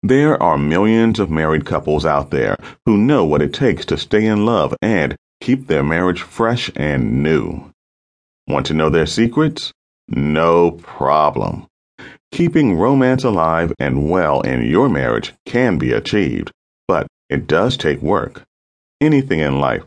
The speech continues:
that is truly good and satisfying takes work.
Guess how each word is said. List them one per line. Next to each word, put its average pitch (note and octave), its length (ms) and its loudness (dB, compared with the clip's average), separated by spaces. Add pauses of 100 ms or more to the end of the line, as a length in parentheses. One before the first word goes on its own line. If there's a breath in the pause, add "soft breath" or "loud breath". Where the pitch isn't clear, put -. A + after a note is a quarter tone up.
(140)
that C2 140 -2
is - 100 -6
truly A2 420 0
good A2 460 2
and G#2 260 -2
satisfying D2+ 840 -2 (240)
takes D#2+ 400 -2
work. D2 500 -4